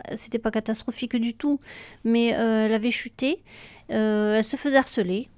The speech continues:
Euh, donc, il y avait un peu aussi de précocité au niveau, euh, de la croissance. Euh, elle se faisait harceler par d'autres enfants.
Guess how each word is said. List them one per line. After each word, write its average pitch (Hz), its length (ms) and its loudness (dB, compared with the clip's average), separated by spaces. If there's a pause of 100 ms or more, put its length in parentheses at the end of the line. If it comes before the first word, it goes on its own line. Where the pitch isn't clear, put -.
(200)
Euh, 220 840 2
donc, 226 260 -2
il 262 40 0
y - 20 4
avait 254 160 2
un 240 120 4
peu 269 100 0
aussi 269 340 -2
de 254 80 -4
précocité 240 760 -4
au 226 80 2
niveau, 220 640 2
euh, 208 1040 -2
de 214 360 -4
la 196 380 -4
croissance. 285 500 -6 (760)
Euh, 208 160 0
elle 208 40 -2
se - 80 -12
faisait 220 260 -2
harceler 220 380 0
par 202 200 -8
d'autres 202 360 -6
enfants. 185 420 -4